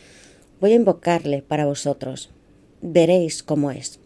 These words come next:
<laughs> Cáncer, y ahora sí, vamos a empezar. ¿Quién es esta persona para ti? Tenemos el tarot. Vamos a saber la complejidad de vuestro asunto. ¿Qué os van a decir vuestros ancestros? Algunos familiares.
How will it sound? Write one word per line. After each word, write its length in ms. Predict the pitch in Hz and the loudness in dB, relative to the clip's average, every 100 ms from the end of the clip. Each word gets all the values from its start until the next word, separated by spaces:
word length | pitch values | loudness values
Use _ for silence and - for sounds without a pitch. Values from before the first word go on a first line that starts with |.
| _ - _ _ - | _ -16 _ _ -20
<laughs> 500 | - - 269 - _ | -20 -16 -14 -16 _
Cáncer, 460 | 190 180 180 247 240 | 0 2 2 0 2
y 60 | 156 | 2
ahora 180 | 143 | 2
sí, 180 | 147 143 | 0 -4
vamos 280 | 135 160 156 | -4 -4 -2
a 40 | |
empezar. 380 | 151 147 - 135 - _ _ _ _ _ _ _ - - _ | -2 -2 -6 -12 -16 _ _ _ _ _ _ _ -10 -10 _
¿Quién 220 | - 226 196 | 2 4 4
es 140 | 170 | 0
esta 200 | - 151 | -4 -6
persona 380 | 156 - 156 147 | -6 -4 -4 -2
para 180 | 147 139 | -4 -4
ti? 180 | 143 - | -8 -8
Tenemos 380 | 147 139 147 - | -4 -2 -2 -4
el 120 | 143 | -4
tarot. 400 | 147 135 202 330 - _ - _ - - _ _ _ _ _ 131 | -2 2 2 2 -6 _ -20 _ -16 -16 _ _ _ _ _ 2
Vamos 380 | 156 156 156 | 4 2 0
a 60 | 156 | -6
saber 440 | - 143 165 202 220 | -2 0 2 2 2
la 180 | 165 156 | 2 2
complejidad 840 | 151 143 160 - 147 147 170 202 | -2 0 -2 0 0 2 2 2
de 120 | 185 | 2
vuestro 320 | 135 - 135 | 0 -4 -4
asunto. 600 | 135 - 175 180 262 294 - _ _ _ _ _ _ _ _ _ _ | -4 0 0 4 2 2 -4 _ _ _ _ _ _ _ _ _ _
¿Qué 100 | 185 | 0
os 100 | 170 | 2
van 120 | 160 | 2
a 60 | 151 | 2
decir 280 | 143 147 143 | 0 0 -2
vuestros 360 | 139 - 147 | -2 -4 -4
ancestros? 800 | 147 139 160 180 - 254 262 262 | -4 -2 -2 -2 0 2 4 2
Algunos 340 | 170 143 156 160 | 0 0 -2 -2
familiares. 640 | 160 160 151 175 226 233 | 0 0 2 2 0 -4